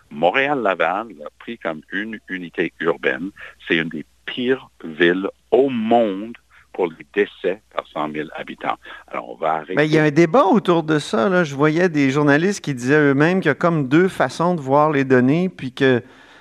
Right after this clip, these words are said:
Speaker 2: euh, dans une façon, oui, Montréal figure mal, puis dans d'autres, euh, je, c'est ça, j'ai, ça, j'ai vu ça passer, là. Donc, euh, je, euh,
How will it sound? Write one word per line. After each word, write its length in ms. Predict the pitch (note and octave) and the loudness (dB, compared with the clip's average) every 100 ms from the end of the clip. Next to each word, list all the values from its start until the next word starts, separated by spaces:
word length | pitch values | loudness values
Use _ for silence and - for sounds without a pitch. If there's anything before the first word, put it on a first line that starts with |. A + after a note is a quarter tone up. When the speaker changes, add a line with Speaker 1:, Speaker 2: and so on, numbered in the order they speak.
| _ | _
Speaker 2:
euh, 580 | A2 A2+ A2 G#2+ G2+ G#2+ | 0 2 2 0 -2 -4
dans 220 | A2 C3 | -2 -2
une 220 | C3 E3+ F3 | 0 0 0
façon, 480 | D#3 C3+ E3 F3 | 0 0 0 0
oui, 180 | D#3+ F#3 | 0 0
Montréal 500 | F3+ D#3 C#3+ D3+ E3 | 2 2 2 2 0
figure 440 | D#3 D3 B2+ C#3+ B2+ | -2 -6 -2 0 2
mal, 420 | D3+ F#3 F#3 E3+ | 2 2 0 -2
puis 80 | C3+ | 0
dans 240 | C#3 C#3 | 2 2
d'autres, 460 | D3 E3+ E3 - C#3+ | 2 0 -4 -6 -2
euh, 360 | C#3 A#2+ G2+ C3 _ _ _ _ | -2 -2 -6 -8 _ _ _ _
je, 240 | - D3+ | 0 0
c'est 160 | C#3+ F3 | 2 -2
ça, 220 | - A3 | 4 4
j'ai, 200 | F#3+ F3 | 6 2
ça, 180 | - F#3+ | 4 2
j'ai 180 | E3+ D#3+ | 4 2
vu 140 | D#3 | 0
ça 180 | - F#3+ | 2 2
passer, 480 | F#3 D#3+ D3 F#3+ G3+ | 4 2 0 0 2
là. 220 | C3+ A#2+ | 4 4
Donc, 320 | A#2+ C3 C3 | 4 2 2
euh, 200 | C3 B2 | 2 2
je, 300 | A#2 B2 A#2 A2 - - - - | 0 0 0 -2 -10 -20 -20 -6
euh, 60 | A#2+ | -2